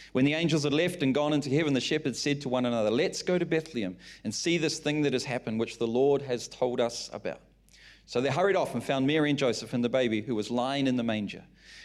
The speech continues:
When they had seen him, they spread the word concerning what had been told to them about this child, and all who heard it were amazed at what the shepherds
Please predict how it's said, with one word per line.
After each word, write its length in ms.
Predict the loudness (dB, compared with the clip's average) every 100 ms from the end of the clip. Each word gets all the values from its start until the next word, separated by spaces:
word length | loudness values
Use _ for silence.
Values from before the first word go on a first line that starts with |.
| -2
When 80 | 0
they 80 | 2
had 140 | -2
seen 280 | 0 2 2
him, 140 | 4
they 120 | 2 0
spread 440 | -4 0 0 2
the 60 | 2
word 260 | 2 2
concerning 540 | -2 -4 -2 0 0 0
what 160 | 0
had 120 | 0
been 140 | -2 -4
told 580 | -2 2 2 0 -6 -6
to 100 | -2
them 280 | 0 0 -2
about 380 | 0 -2 -2
this 180 | -4 -6
child, 420 | -4 -2 -2 -4 -10 -20 -6
and 180 | -2 2
all 380 | 4 4 4 2
who 120 | 0
heard 300 | 2 2 2
it 100 | 2
were 180 | 4 4
amazed 760 | 2 0 0 0 -2 -6 -4
at 120 | -4
what 360 | 0 -2 -2 -8
the 80 | -8
shepherds 640 | -6 -6 -8 -10 -12